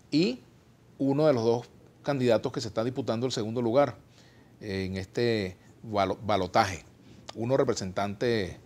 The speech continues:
del movimiento indígena, el movimiento Pachacutic, y otro representante de la centro derecha.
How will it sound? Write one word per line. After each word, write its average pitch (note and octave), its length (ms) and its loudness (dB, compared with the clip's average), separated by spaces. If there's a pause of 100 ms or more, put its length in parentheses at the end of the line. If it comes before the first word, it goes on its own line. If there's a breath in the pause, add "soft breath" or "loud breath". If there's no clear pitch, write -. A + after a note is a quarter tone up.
(240 loud breath)
del F2+ 600 -6
movimiento F#2+ 440 -6
indígena, A#2+ 380 -2
el A2+ 60 0
movimiento G2+ 580 -4
Pachacutic, C#3 640 -6 (840 loud breath)
y D#3+ 100 2
otro C#3+ 300 4
representante G#2+ 880 -2 (160)
de A2 100 0
la A#2 140 2
centro G#2 360 -4
derecha. F#2 440 -6